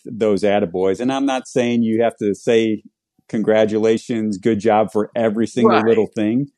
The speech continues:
Speaker 1: right?
Speaker 2: Yeah,
Speaker 1: Because
Speaker 2: "Great job
Speaker 1: then
Speaker 2: on
Speaker 1: it will
Speaker 2: mopping
Speaker 1: lose
Speaker 2: those
Speaker 1: its
Speaker 2: floors." <laughs> Yeah,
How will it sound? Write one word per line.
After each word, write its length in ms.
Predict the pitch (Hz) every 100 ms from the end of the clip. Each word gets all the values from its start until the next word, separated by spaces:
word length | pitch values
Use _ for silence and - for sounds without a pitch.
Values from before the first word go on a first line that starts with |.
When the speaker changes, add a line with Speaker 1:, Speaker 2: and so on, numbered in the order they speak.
| _ -
Speaker 1:
right? 160 | 110 117
Speaker 2:
Yeah, 60 |
Speaker 1:
Because 160 | 131 113
Speaker 2:
"Great 160 | 190
job 160 | 196 196
Speaker 1:
then 20 |
Speaker 2:
on 80 | 190
Speaker 1:
it 20 |
will 120 | 180
Speaker 2:
mopping 160 | 185 180
Speaker 1:
lose 160 | 175 127
Speaker 2:
those 20 |
Speaker 1:
its 120 | 113
Speaker 2:
floors." 520 | 185 185 131 135 -
<laughs> 0 |
Yeah, 180 | 175 143